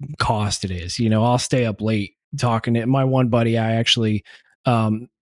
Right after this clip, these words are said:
the guy from Australia who I was talking to you about, I just met him.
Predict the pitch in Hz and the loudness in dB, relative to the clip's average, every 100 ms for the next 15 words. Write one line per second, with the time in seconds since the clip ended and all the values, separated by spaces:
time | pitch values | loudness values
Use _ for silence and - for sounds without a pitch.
0 | - 139 127 120 127 127 123 - - 131 | 0 4 4 4 4 4 0 -2 2 2
1 | 120 117 117 - 127 135 117 107 117 110 | 4 0 0 0 2 4 2 2 2 0
2 | - 113 107 107 101 98 95 - 123 139 | 0 0 2 2 2 2 0 -2 0 4
3 | 143 135 127 120 135 123 120 113 107 104 | 4 2 0 0 0 0 0 2 2 0